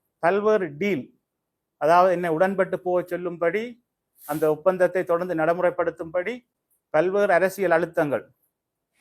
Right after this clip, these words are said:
இவற்றுக்கு மத்தியில் நான் அந்த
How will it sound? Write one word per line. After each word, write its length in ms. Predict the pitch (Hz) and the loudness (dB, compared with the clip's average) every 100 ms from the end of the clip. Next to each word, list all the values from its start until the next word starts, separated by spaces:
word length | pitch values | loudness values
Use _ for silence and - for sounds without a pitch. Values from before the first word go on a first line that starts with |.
| _ _ _ _ _ _ _ _ _ _ | _ _ _ _ _ _ _ _ _ _
இவற்றுக்கு 720 | 151 170 175 - _ - 190 185 | -2 0 0 -8 _ -4 -2 4
மத்தியில் 500 | 160 165 - 208 247 202 170 | 2 2 -6 -4 -4 -4 0
நான் 220 | 180 185 | 2 2
அந்த 140 | 185 | 0